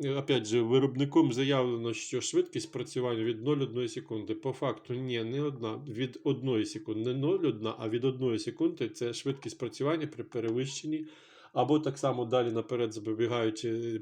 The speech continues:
по переменшенню, чи даже по струму, там, здається, так само аналогічно буде отакий. Тобто розглядати як його автомат захисту, ну так, додатковий, можливо, просто додатковий, але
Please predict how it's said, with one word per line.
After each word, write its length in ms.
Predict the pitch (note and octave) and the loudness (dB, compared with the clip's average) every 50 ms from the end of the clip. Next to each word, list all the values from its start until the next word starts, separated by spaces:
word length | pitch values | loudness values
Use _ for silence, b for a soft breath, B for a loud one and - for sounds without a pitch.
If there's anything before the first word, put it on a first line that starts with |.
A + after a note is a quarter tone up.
| - | -2
по 140 | B2+ B2 A2+ | 0 0 0
переменшенню, 840 | A2 - B2 A#2 A#2 A2+ A2+ C3+ D3+ F3+ F3 - - F3 E3 E3+ D#3+ | 0 0 0 2 2 2 2 0 0 0 0 -2 0 2 2 2 2
чи 220 | D#3 - C3+ B2 | 2 0 -2 0
даже 320 | A2+ A#2+ B2+ B2+ A#2+ B2 A2+ | 0 0 0 0 0 -2 -4
по 160 | - C3 A#2 | -4 -4 -6
струму, 400 | - - - C3+ E3+ F3 F3 D#3 | -4 -2 0 2 2 2 2 0
там, 240 | D#3 C#3 C3 B2 A#2 | 0 0 -2 -2 -2
здається, 340 | A#2 C3 C3 B2+ - B2+ | -2 -2 -2 -2 -2 -6
так 240 | - - - B2+ - | -6 -4 -4 -4 -4
само 440 | - - C#3+ D3 E3 E3+ E3 E3 D#3+ | -4 -2 -2 -2 0 0 -2 -2 -4
аналогічно 640 | C3 B2 A#2+ B2 A2+ A2+ A2+ A2 C3+ D3 C#3+ - C3+ | -4 -4 -2 0 0 2 0 0 -2 -4 -6 -6 -8
буде 260 | A#2 A2+ C3 A#2+ A#2+ | -6 -4 -4 -4 -2
отакий. 440 | - - G#2+ - A#2+ A2 - A#2+ A2+ | -4 -4 -4 -4 -6 -6 -6 -6 -8
Тобто 460 | G#2+ - C#3+ C#3 C#3+ - - D3+ C#3 B B B B B B B | -2 0 0 0 0 0 0 0 0 B B B B B B B
розглядати 600 | B2 C3+ C3 C3 D3 D3+ D3 D#3+ D3+ D3+ - D3 | -2 -2 0 2 2 2 4 4 4 4 4 2
як 200 | C#3 B2+ C#3 - | 0 0 0 0
його 140 | C3+ C3+ C3 | 2 2 2
автомат 440 | B2+ - - C#3+ C#3 C#3 C3+ C3 A#2 | 2 0 -2 -2 0 2 0 0 0
захисту, 500 | C3+ E3+ E3 - E3 D3+ - - C#3 C#3 | 0 0 0 0 -2 -4 -4 -2 -2 0
ну 160 | C#3+ E3 F3+ | 2 0 0
так, 320 | F3 - D3+ C3 A2+ A2+ | 0 2 2 2 2 0
додатковий, 640 | A2+ C3+ B2+ D3 D3+ D3+ - - D#3+ D3 C3+ A#2 A#2+ A2+ | -2 0 2 2 2 0 2 4 6 6 8 8 6 4
можливо, 500 | A2 A2+ A2 G#2+ A#2 B2+ B2+ B2 A#2+ A#2 | 2 0 -2 0 0 2 2 2 0 0
просто 320 | - F#3+ G3+ F#3+ - D#3+ | 0 -2 -2 -2 -2 -4
додатковий, 760 | C#3+ C#3 C3 C#3 C#3 C#3 - - G3 G3+ G3+ G3+ G3 F#3+ F3 - | -2 -2 0 -2 -2 -2 0 2 2 2 4 2 0 -2 -4 -4
але 600 | D3 C#3 C#3 C#3+ C#3+ C#3+ C#3+ C#3+ C#3 C#3 C#3 C#3 | -4 -2 0 2 2 2 2 2 2 0 0 -4